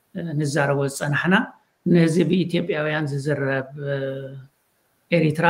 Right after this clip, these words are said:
ኣካል ኢትዮጵያ ወይ ድማ ከምዚኣ ነይራ፣ ከምዚ ነይራ ንዝበሃል ዘረባታት ብምሉኡ ኩሉ ማይ ከምዘየዕቁር፣ ዝተሓዝ ትሕዝቶ ከምዘይብሉ፣ ምትእስሳር ከምዘይነበሮ፣ ገማግም ባሕሪ ናህና ነይሩ ዝበሃል ከምዘይኮነ፣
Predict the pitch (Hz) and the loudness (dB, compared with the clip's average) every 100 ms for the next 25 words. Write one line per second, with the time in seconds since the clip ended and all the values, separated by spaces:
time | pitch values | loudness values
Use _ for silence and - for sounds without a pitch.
0 | - - - 151 - - 151 151 139 139 | 4 0 -2 -2 -2 -4 -6 -4 -4 -2
1 | 143 143 143 - 147 143 147 135 139 135 | 0 0 -2 -2 -2 0 0 0 -2 -2
2 | 135 151 147 143 143 139 139 139 135 139 | -4 -2 -2 2 2 0 -2 -2 -2 -4
3 | 135 135 135 135 139 147 143 143 - 143 | -4 -2 -2 -2 0 2 0 -4 -4 6
4 | 175 170 165 151 143 185 180 214 220 - | 10 10 8 2 6 8 12 12 10 -2
5 | _ _ _ _ _ _ _ - 196 190 | _ _ _ _ _ _ _ 8 10 10
6 | 185 165 156 151 123 123 - 131 - _ | 10 10 10 8 6 0 -2 -4 -6 _
7 | _ _ _ _ _ _ _ _ _ _ | _ _ _ _ _ _ _ _ _ _
8 | _ _ - 170 170 - 170 170 - 175 | _ _ 0 2 4 4 4 4 2 0
9 | 180 170 170 165 143 139 131 127 - 185 | 2 0 2 2 2 2 0 -2 -2 2
10 | 175 262 - - 196 151 180 - 156 147 | 4 4 2 2 4 4 6 4 6 4
11 | 127 131 123 - _ _ _ _ _ _ | 2 -2 -4 -10 _ _ _ _ _ _
12 | - 165 165 170 175 175 170 165 170 165 | -2 4 6 8 8 6 6 6 6 6
13 | 151 156 156 151 147 165 135 135 117 135 | 4 2 0 0 0 -2 -4 -4 -4 -4
14 | 135 135 - _ _ _ - 165 165 165 | -4 -6 -12 _ _ _ 0 6 6 6
15 | - 151 | 2 -2